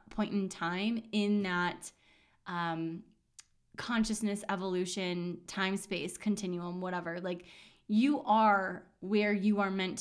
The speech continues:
to be in this moment. And yes, every single choice kind of dictates where,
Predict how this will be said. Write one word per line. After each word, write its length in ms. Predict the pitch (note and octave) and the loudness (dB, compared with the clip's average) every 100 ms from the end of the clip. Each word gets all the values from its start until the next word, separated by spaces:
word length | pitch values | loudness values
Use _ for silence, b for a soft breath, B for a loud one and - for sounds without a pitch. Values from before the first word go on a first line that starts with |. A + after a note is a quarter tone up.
| - | -4
to 120 | G#3+ | -4
be 560 | E3+ F3+ F#3+ G#3 A3 - | -4 -4 -2 -2 -2 0
in 260 | G#3 G#3 G3+ | 2 4 4
this 280 | G3 G3+ G3 | 0 -2 -2
moment. 800 | E3+ E3 F3+ A3 C4+ C4+ - - _ _ b b b b b | -2 0 2 2 0 -2 -8 -18 _ _ b b b b b
And 640 | G3+ G3 F#3+ F#3+ F#3+ F#3 - _ - | 0 2 2 0 0 -4 -8 _ -6
yes, 540 | F#3 F3+ A#3+ - - - | 0 2 2 -4 -10 0
every 240 | G#3+ G#3 A3 | 2 2 0
single 320 | A3+ G#3 G3+ | 0 -2 -2
choice 500 | - F3 F#3 A3 G#3+ | -4 -4 -2 -2 -2
kind 280 | G#3+ G3 F#3 | -4 -2 -2
of 220 | F3 D#3 | -4 -4
dictates 600 | F#3 - - F#3+ F#3 - | -4 -6 -4 -2 -2 -6
where, 640 | F#3 F3 F3+ F3+ F#3 F3+ | -4 0 0 0 0 -4